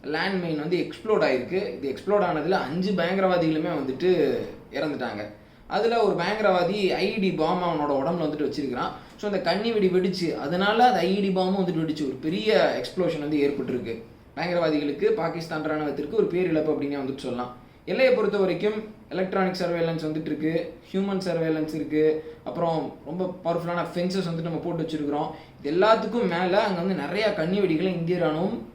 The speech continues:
பதுக்கி வச்சிருக்கிறாங்க. ஏன் அப்படின்னா பயங்கரவாதிகள் உள்ள வந்துடக்கூடாது அப்படின்னு சொல்லிட்டு. அது நம்மளுடைய ஆர்மிக்கு தெரியும் எது எங்க இருக்கு அப்படின்னு சொல்லி. பொதுவா எல் ஓ சிக்கு அந்த பக்கம் no man's land அப்படின்னு சொல்லிட்டு சொல்லுவாங்க, அந்த பகுதியில் யாருமே வரக்கூடாது அப்படின்னு சொல்லிட்டு சொல்லுவாங்க. So அந்த அளவுக்கு கன்னி வெடி வந்து இருக்கும். இந்த பயங்கரவாதிகள் இதையும் தாண்டி தான் ஒவ்வொரு முறையும் உள்ள இன்ஃபில்ட்ரேட் பண்ணுவதற்கு முயற்சி பண்ணி வந்துட்டு இருக்கிறாங்க.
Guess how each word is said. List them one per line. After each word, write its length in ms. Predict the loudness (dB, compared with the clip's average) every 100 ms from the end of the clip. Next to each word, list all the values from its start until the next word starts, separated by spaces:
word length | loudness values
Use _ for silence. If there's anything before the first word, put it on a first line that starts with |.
| -10
பதுக்கி 240 | -4 -2 -2
வச்சிருக்கிறாங்க. 460 | -2 -2 -2 -4
ஏன் 160 | -4 -2
அப்படின்னா 320 | -2 -2 -2
பயங்கரவாதிகள் 480 | -2 0 0 2 2
உள்ள 200 | 2 2
வந்துடக்கூடாது 540 | 0 -2 -2 0 2 2
அப்படின்னு 220 | 2 -2
சொல்லிட்டு. 360 | -4 -8 -8 -10
அது 140 | -4 -2
நம்மளுடைய 520 | 0 2 2 2 0 -2 -12 -6
ஆர்மிக்கு 380 | 2 2 2 0
தெரியும் 280 | 0 0 0
எது 160 | 0
எங்க 180 | 0 0
இருக்கு 220 | 0 2
அப்படின்னு 220 | 0 -2 -4
சொல்லி. 320 | -4 -6 -8 -16 -18 -6
பொதுவா 220 | 2 4
எல் 200 | 4 2
ஓ 60 | 2
சிக்கு 260 | 2 -2
அந்த 180 | -2 0
பக்கம் 540 | -2 0 2 2 2
no 20 | 2
man's 480 | 4 4 2 -2
land 160 | -2 0
அப்படின்னு 220 | 0 0
சொல்லிட்டு 220 | -2 -4
சொல்லுவாங்க, 300 | -4 -4 -4
அந்த 120 | -4 -4
பகுதியில் 280 | -2 0
யாருமே 320 | 2 2 2 0
வரக்கூடாது 420 | 0 0 -2 -2
அப்படின்னு 180 | -4 -6
சொல்லிட்டு 180 | -6
சொல்லுவாங்க. 280 | -6 -6 -6
So 100 | -6
அந்த 140 | -4 -2
அளவுக்கு 220 | -2 -2
கன்னி 140 | -2
வெடி 160 | 0 0
வந்து 180 | 0 -2
இருக்கும். 360 | -4 -4 -6 -8 -14
இந்த 160 | -8 -4
பயங்கரவாதிகள் 500 | -2 0 2 2 0
இதையும் 320 | -2 -2 -2
தாண்டி 280 | 0 2 2
தான் 120 | 2
ஒவ்வொரு 300 | 0 2 4
முறையும் 400 | 4 2 0 -2
உள்ள 140 | -2 0
இன்ஃபில்ட்ரேட் 500 | 0 0 2 0 0
பண்ணுவதற்கு 400 | 0 0 2 0
முயற்சி 240 | 0 -2
பண்ணி 160 | -4 -4
வந்துட்டு 220 | -2 -2
இருக்கிறாங்க. 500 | -2 -2 -4 -2 -2